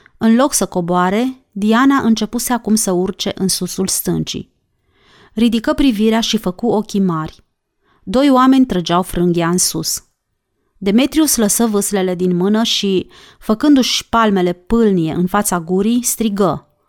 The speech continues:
"Dă-ți drumul!" Urmă o clipă de chinuitoare așteptare – și trupul mai urcă puțin în sus pe peretele stâncii.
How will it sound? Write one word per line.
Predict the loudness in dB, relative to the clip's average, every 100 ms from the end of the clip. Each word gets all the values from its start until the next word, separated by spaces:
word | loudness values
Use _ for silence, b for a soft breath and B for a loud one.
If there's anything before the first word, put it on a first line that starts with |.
| _ _ _ _ -6
"Dă-ți | -2 0 0
drumul!" | 2 4 6 4 2 -4 _ _ _ _ _ _ _ _ _ _ _ _
Urmă | -2 2 4
o | 4
clipă | 2 0 0 0 0 -2
de | -4
chinuitoare | 0 2 2 0 0 0
așteptare – | 0 -4 -8 -6 -6 -6 -8 b b b b
și | b -4
trupul | -2 -2 0 2
mai | 2 2
urcă | 0 -2 -4
puțin | -4 -4 -4 -2
în | -2
sus | -2 -2 -4
pe | -4 -6
peretele | -4 -4 -4 -4
stâncii. | -4 -2 -2 -2 -4 -10 -12